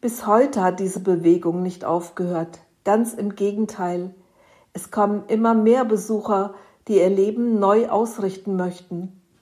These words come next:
Manche müssen sich von zerstörenden Gewohnheiten oder Bindungen verabschieden. Andere von alten Denkmustern und religiösen Überzeugungen.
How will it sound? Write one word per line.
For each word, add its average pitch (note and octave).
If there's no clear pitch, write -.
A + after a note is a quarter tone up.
Manche F#3
müssen G#3+
sich G3+
von F#3+
zerstörenden G3
Gewohnheiten F#3+
oder F3
Bindungen G3
verabschieden. F3+
Andere B3+
von F#3+
alten F#3+
Denkmustern F#3
und E3+
religiösen F3+
Überzeugungen. F#3